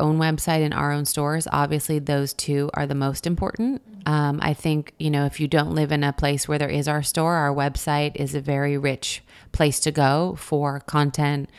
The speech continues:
for, you know, shopping and, and to see how our customer is also wearing the product. Um, if you can get to a store in one of our four cities, Chicago, San Francisco, Los Angeles, or New York, that's a way to touch and feel the brand, or come to a fireside chat and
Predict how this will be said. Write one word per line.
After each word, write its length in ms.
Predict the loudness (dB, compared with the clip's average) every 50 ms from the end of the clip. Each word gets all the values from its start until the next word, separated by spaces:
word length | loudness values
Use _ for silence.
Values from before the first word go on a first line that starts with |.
| -20 -20 -20 -20 -20
for, 580 | -6 0 2 2 4 4 4 2 2 0 -2 -4
you 160 | -2 0 2
know, 300 | 2 2 2 0 -2 -6 -10 -16 -20 -20 -20 -20 _ _ -20 -20 _ -20 -20 _ -20 -14 -10
shopping 580 | -4 2 4 4 6 6 6 4 4 4 4 4
and, 300 | 2 2 2 0 -2 -2
and 180 | -2 0 0 2
to 80 | 2 0
see 300 | 2 2 2 2 2 2
how 240 | 2 2 2 2
our 120 | 2 0 -2
customer 420 | -2 -2 -2 0 0 0 0 0
is 100 | -2 -2 -2
also 320 | -4 -2 0 0 0 0
wearing 360 | 2 2 2 2 2 0 0
the 60 | 0
product. 520 | 0 -2 -2 -2 -2 -2 -4 -6 -8 -14 -20 -18 -18 -18 -16 -16 -18 -18 -14 -4 0
Um, 560 | 4 6 6 6 6 4 4 2 0 -2 -2 -2
if 160 | -4 -2 0
you 100 | -2 -2
can 160 | -2 -2 0 0
get 160 | 2 0 2
to 100 | 2 0
a 60 | 0
store 280 | 2 2 4 4 4 4
in 80 | 4 2
one 120 | 2 2
of 100 | 2 2
our 120 | 0 0 -2
four 220 | 0 -2 -2 -2
cities, 360 | -2 -2 -2 -2 -2 -2 -2
Chicago, 500 | -4 -6 -6 -4 -2 0 0 0 0 0
San 200 | -2 0 -2 -2
Francisco, 440 | -2 -4 -4 -4 -4 -2 -2 -2 -2
Los 220 | 0 -2 -2 -2 0
Angeles, 400 | 0 0 0 -2 -4 -6 -4 -2
or 60 | 0
New 100 | 2 4
York, 380 | 6 6 6 4 4 0 -6 -12 -6
that's 280 | 0 2 2 2 4 2
a 60 | 2
way 120 | 2 2
to 80 | 2 0
touch 240 | 0 -2 -4 -2 -4
and 120 | -4 -2
feel 160 | -2 -2 -2
the 80 | -2 -2
brand, 380 | -2 -2 0 0 0 -2 -4
or 80 | -6 -6
come 220 | -4 0 0 0 0
to 140 | 0 0 0
a 60 | 0
fireside 520 | 0 0 0 0 0 -2 -2 -4 -4 -4 -4
chat 340 | -4 -4 -2 -2 -2 -2
and 200 | -2 -4 -4 -6